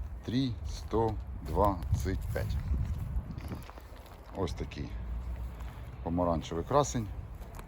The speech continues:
на титанових дисках. Так, що у нас по резині? Передня девятнадцать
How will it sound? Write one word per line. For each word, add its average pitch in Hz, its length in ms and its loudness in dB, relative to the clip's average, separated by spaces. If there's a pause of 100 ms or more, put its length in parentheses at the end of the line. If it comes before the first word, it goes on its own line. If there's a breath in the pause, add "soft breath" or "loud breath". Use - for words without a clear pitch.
(800 loud breath)
на 101 100 6
титанових 101 560 8
дисках. - 420 0 (1040 loud breath)
Так, - 220 4
що - 140 6
у 107 60 10
нас 90 160 8
по 104 140 6
резині? 80 420 4 (480)
Передня 113 500 4 (680 loud breath)
девятнадцать 98 800 2